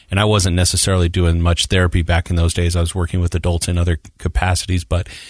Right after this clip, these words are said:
she's like, "I, I love working with kids because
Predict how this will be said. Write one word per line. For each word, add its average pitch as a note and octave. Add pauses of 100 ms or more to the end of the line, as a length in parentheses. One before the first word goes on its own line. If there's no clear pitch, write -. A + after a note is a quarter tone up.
(140)
she's G2+
like, F#2+
"I, B2 (180)
I B2
love A2+
working G2+
with E2+
kids G#2+
because F2+